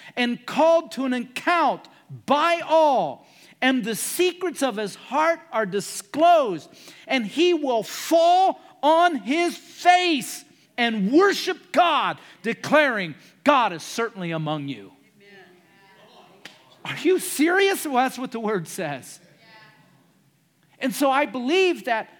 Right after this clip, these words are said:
Speaker 1: prophetic cultures have the capacity to be a transformational culture, not so much in the words that we're saying, but in the position of which we're living. Because we're so intimate with Him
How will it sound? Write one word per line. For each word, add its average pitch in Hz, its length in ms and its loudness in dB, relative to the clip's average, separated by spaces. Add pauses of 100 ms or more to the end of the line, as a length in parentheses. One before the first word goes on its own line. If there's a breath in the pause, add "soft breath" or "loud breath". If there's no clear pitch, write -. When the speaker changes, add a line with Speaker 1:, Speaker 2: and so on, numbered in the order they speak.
(220 soft breath)
Speaker 1:
prophetic 311 640 0
cultures 240 640 0
have 240 280 -2
the 247 80 -12
capacity 226 960 -4 (220 loud breath)
to 262 80 -6
be 254 160 -2
a 240 60 -2
transformational 254 1300 -4
culture, 208 640 -6 (320 loud breath)
not 302 460 0
so 294 120 -4
much 285 280 -2
in 262 120 -2
the 240 80 -4
words 247 440 -2
that 247 160 -6
we're 226 100 -8
saying, 320 640 0 (320 loud breath)
but 269 140 4
in 294 260 -2
the 285 80 -4
position 262 720 -2
of 220 140 -4
which 311 200 -4
we're 339 180 0
living. 311 580 0 (800)
Because 240 240 0
we're 269 120 -6
so 302 340 0
intimate 294 640 -2
with 240 180 -4
Him 247 460 0